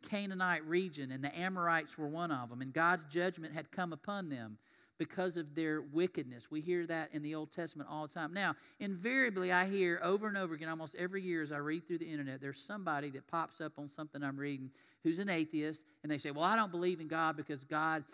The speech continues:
uh, allowed Israel to kill all these people and their enemies. He killed them. That's just a, a violent God. God couldn't really be real if that happened." Like, "Have you ever read the history of the ancient world?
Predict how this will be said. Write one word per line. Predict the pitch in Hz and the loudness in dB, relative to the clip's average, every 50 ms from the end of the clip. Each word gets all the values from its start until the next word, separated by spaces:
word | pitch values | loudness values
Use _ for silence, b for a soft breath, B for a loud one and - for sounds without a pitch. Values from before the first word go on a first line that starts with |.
| B B B B B | B B B B B
uh, | 143 135 139 - - | 2 2 2 0 -2
allowed | 131 139 147 151 160 156 151 143 160 | -2 0 4 4 4 4 4 2 0
Israel | 165 151 143 151 151 | -2 -2 -2 -4 -4
to | 131 131 | -4 -6
kill | - - - - 170 151 | -8 -10 -6 -4 -4 -2
all | 147 151 156 156 | 0 0 0 0
these | 143 147 139 - - | -2 -4 -6 -8 -8
people | - - 156 151 - 143 | -8 -6 -6 -6 -6 -6
and | 139 135 | -6 -4
their | 135 135 135 | -6 -6 -4
enemies. | 151 147 143 131 127 123 117 | -4 -4 -4 -4 -6 -8 -10
He | - 139 | -12 -16
killed | 139 - - 165 151 131 127 | -16 -14 -10 -8 -8 -8 -8
them. | 123 135 | -8 -8
That's | 156 160 - | -8 -10 -10
just | 156 139 - | -14 -16 -12
a, | 139 127 | -10 -10
a | 120 123 123 120 123 - | -10 -10 -10 -10 -6 -2
violent | 165 156 160 165 160 156 143 135 | 0 0 2 2 2 0 -2 -4
God. | - 143 131 123 123 123 123 | -2 -2 -2 0 -2 -4 -2
God | 147 151 151 156 151 - | 0 0 0 0 0 -4
couldn't | - 185 170 156 151 | -6 -6 -6 -4 -4
really | 156 156 147 151 | -4 -2 -2 -2
be | 139 131 135 131 | -4 -4 -6 -6
real | 127 135 147 143 135 127 123 117 b b b b b | -6 -6 -4 -4 -4 -6 -8 -10 b b b b b
if | 139 - - | -12 -10 -8
that | 135 127 120 | -10 -10 -8
happened." | 123 135 127 123 - 123 123 | -8 -8 -10 -10 -10 -14 -14
Like, | 120 117 113 - _ _ _ _ _ _ - | -14 -14 -16 -18 _ _ _ _ _ _ -20
"Have | 135 127 | -18 -14
you | 139 175 | -10 -10
ever | 196 196 190 | -8 -4 -4
read | 190 196 185 170 | -2 -2 -2 -2
the | 170 | -4
history | 170 180 180 - - 175 175 | -4 -6 -6 -8 -8 -8 -8
of | 165 160 | -8 -8
the | 165 165 | -10 -12
ancient | 165 170 160 - 170 - | -12 -14 -14 -16 -18 -14
world? | 156 160 165 160 156 160 | -10 -10 -10 -10 -12 -16